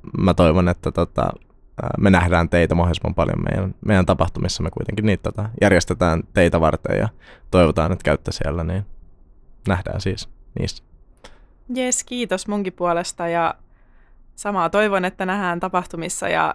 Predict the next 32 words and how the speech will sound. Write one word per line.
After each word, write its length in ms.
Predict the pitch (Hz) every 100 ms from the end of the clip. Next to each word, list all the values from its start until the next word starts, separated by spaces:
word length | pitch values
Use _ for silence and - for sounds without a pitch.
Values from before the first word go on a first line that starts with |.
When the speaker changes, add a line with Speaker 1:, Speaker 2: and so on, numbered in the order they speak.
| -
Speaker 2:
jos 380 | 180 180 - - -
nyt 300 | 196 - - _ -
heräs 360 | 202 208 190 - -
kiinnostus 560 | 190 175 180 - 185
tai 340 | - 175 175 -
jotain 580 | 185 185 175 175 - 214
kysymyksiä 480 | 196 190 190 - 190
meidän 180 | 180
toimintaa 420 | 185 185 180 180 180
kohtaan, 420 | 190 - 196 190
niin 140 | 190
saa 220 | 202 190
aina 180 | 180 180
tulla 240 | 190 190 180
laittaa 300 | 180 - 180
vaikka 140 | 180
viestiä 360 | 190 185 - 202
I 220 | 196 190
G:ssä 340 | 196 202 -
tai 240 | 196 190 190 _ _ _ _ - - _ -
nykäisee 500 | 196 196 190 190 185 - _ -
hihasta, 380 | 190 185 - 175
jos 160 | 180
tunnistaa 640 | - 180 175 - 185 180 - _ _ _ -
meidän 260 | 185 180
huppareista 600 | 196 - 208 214 202 220
<laughs> 60 | 196
täällä 160 | 202 -
koululla 500 | 220 196 196 185 185
tai 180 | 185
muuta, 440 | 180 185 180 185 208
että 280 | 208 -